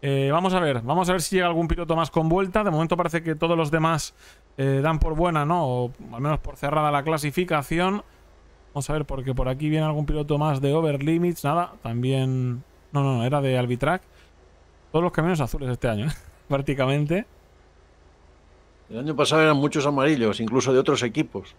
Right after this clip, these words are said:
Speaker 1: Sí. Este año ha tocado el, el azul. Pues quedan tres camiones. Ahí va otro, que este es Borbolla.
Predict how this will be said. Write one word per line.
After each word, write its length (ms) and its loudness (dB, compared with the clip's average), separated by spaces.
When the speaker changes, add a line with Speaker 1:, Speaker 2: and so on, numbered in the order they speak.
Speaker 1:
Sí. 120 0
Este 100 -8
año 160 0
ha 20 2
tocado 380 2
el, 300 0
el 120 0
azul. 340 -2
Pues 120 -8
quedan 260 0
tres 140 0
camiones. 600 0
Ahí 120 0
va 160 2
otro, 320 0
que 80 0
este 160 0
es 40 -2
Borbolla. 760 0